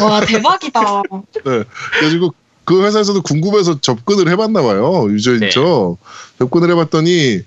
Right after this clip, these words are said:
Speaker 2: 뭐 이렇게
Speaker 1: 대통령이
Speaker 2: 강남하고 뭐 강북 쪽에 이렇게 빌딩 몇 개씩 갖고 계신 분.
Speaker 3: 아, 진짜 강남 건물주구나.
Speaker 2: 네, 네, 네. 뭐 이런 분이다.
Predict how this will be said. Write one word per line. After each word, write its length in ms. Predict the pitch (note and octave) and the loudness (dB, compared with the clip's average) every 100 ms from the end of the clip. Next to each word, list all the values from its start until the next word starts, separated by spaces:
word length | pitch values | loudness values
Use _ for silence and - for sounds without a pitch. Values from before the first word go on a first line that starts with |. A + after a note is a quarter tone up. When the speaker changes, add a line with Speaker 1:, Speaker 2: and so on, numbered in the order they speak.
| - - A#3 - | -14 -12 -8 0
Speaker 2:
뭐 100 | C#3+ | 2
이렇게 200 | C#3 C3 | 2 0
Speaker 1:
대통령이 160 | E3 E3 _ _ _ _ - - | -4 -8 _ _ _ _ -10 -2
Speaker 2:
강남하고 1800 | D#3+ E3+ G#3+ A3+ G#3+ G3+ F#3+ F3+ E3 D3+ C#3 D3 D#3+ F3 E3+ D3+ A#2+ A2 | 0 2 2 2 0 0 0 0 -2 -2 0 0 2 2 4 4 2 2
뭐 180 | A#2 G#2+ | 0 0
강북 460 | C3 D3+ F3+ E3+ | -2 0 0 0
쪽에 220 | - C#3+ | 0 0
이렇게 160 | B2+ B2+ | 0 -2
빌딩 400 | C3 B3+ A#3+ A3 | -2 -2 0 2
몇 180 | C#3 - | 0 0
개씩 220 | D#3 - | -2 -2
갖고 260 | A2+ - B2 | -4 0 0
계신 300 | A2+ G#2 F#2 | 0 0 -2
분. 280 | E2+ D2 C#2+ | -2 -4 -4
Speaker 3:
아, 360 | F2 F#2 - - | -4 0 -2 -2
진짜 280 | - D#3 | -2 0
강남 240 | A2+ G#2+ G#2+ | 0 -2 -2
건물주구나. 760 | F#2+ F#2+ - E2+ E2+ E2 G2+ - | -2 -4 -4 -4 -4 -6 -8 -2
Speaker 2:
네, 340 | A2+ G#2+ F2+ | 0 2 0
네, 220 | F2 F2 E2 | 0 0 0
네. 240 | D#2+ D#2 | -2 -2
뭐 140 | F2+ A2+ | 0 2
이런 300 | D#3 D#3 A2+ | 2 0 0
분이다. 1400 | G#2+ A2 G#2+ A2+ A#2 A#2+ A#2 G2 F2+ F2+ G#2 G2+ F2 | -2 -2 -2 -2 0 0 0 0 0 0 2 0 -2